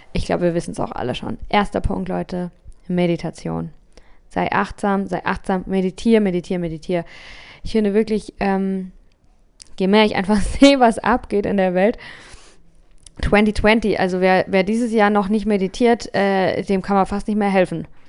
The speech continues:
würde ich fast sagen. Wirklich, setz deinen Arsch hin, <laughs> mach deine Augen zu und, äh, connecte dich mit deinem Higher Self.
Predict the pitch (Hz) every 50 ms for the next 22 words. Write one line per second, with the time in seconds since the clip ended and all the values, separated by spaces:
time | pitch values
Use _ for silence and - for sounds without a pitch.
0 | - - 175 165 - 180 175 170 170 - - 175 147 156 180 185 208 175 180 165
1 | - - - - - - - - - 226 226 240 233 - - - 214 208 208 196
2 | - 196 202 214 233 240 - - 262 247 254 277 269 - - - - 269 254 254
3 | - - 269 247 233 233 214 - 226 254 269 294 285 285 262 - 285 285 294 320
4 | 311 302 - - - - 339 339 311 - - - 247 247 247 247 247 240 226 -
5 | - 226 226 226 226 226 220 220 220 - 226 240 226 226 240 277 247 - 240 208
6 | 240 233 - 233 214 208 214 214 226 226 233 220 240 226 220 214 220 - - -
7 | 254 240 254 262 269 269 277 262 - - -